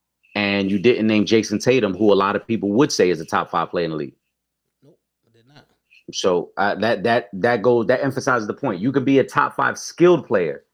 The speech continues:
Speaker 1: and not be a top five actual player in the league.
Speaker 2: Yes.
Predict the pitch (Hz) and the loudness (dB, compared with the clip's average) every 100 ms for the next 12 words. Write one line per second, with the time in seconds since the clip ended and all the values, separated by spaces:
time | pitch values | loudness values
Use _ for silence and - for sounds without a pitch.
0 | _ 90 98 107 101 101 - 104 76 104 | _ -6 -2 -2 -2 -6 -2 -4 -2 -2
1 | 95 87 _ - 113 - 95 80 95 82 | -2 -4 _ -4 -4 -4 -8 -6 -4 -4
2 | 78 76 - _ _ _ _ _ _ _ | -6 -10 -14 _ _ _ _ _ _ _
3 | _ - - _ 131 - - | _ -20 -20 _ -18 -12 -12